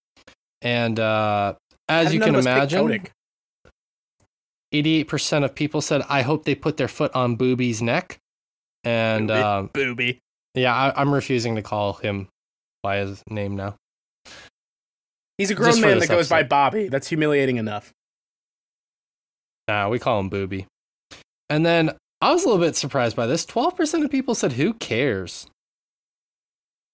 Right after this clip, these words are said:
Speaker 1: I,
Speaker 2: That's
Speaker 1: like,
Speaker 2: a
Speaker 1: I,
Speaker 2: we-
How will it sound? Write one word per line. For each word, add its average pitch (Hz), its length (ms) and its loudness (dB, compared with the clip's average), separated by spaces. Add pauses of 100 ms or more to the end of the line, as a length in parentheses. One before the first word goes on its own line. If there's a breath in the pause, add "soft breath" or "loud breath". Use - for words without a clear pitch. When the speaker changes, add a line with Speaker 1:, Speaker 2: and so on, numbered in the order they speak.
(2500 loud breath)
Speaker 1:
I, 151 120 -4
Speaker 2:
That's 330 220 2
Speaker 1:
like, 294 120 0
Speaker 2:
a - 20 2
Speaker 1:
I, - 40 0
Speaker 2:
we- - 60 -4